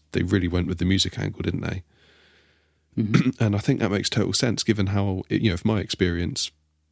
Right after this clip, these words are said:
Speaker 1: with the Echo is anything to go by, I think they're totally, totally right to,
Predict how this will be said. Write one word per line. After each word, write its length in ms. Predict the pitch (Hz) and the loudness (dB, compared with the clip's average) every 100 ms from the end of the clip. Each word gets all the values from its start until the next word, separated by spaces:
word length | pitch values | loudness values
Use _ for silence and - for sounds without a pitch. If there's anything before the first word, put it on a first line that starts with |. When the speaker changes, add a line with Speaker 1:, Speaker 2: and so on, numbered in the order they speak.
| _ - | _ -2
Speaker 1:
with 140 | 95 | 0
the 120 | 87 | 2
Echo 280 | 98 - 82 | 0 0 -2
is 100 | 78 | -2
anything 300 | - 82 - | -2 -4 -6
to 80 | 92 | -6
go 160 | - - | -6 -6
by, 200 | - 90 | -2 -4
I 60 | |
think 200 | 90 98 | -2 -2
they're 100 | 85 | -4
totally, 580 | 85 98 87 87 82 85 - - | -2 -2 -2 -2 -4 -6 -12 -4
totally 300 | 107 92 - | -2 -2 -2
right 220 | 85 85 | -4 -4
to, 240 | - 85 | -4 -4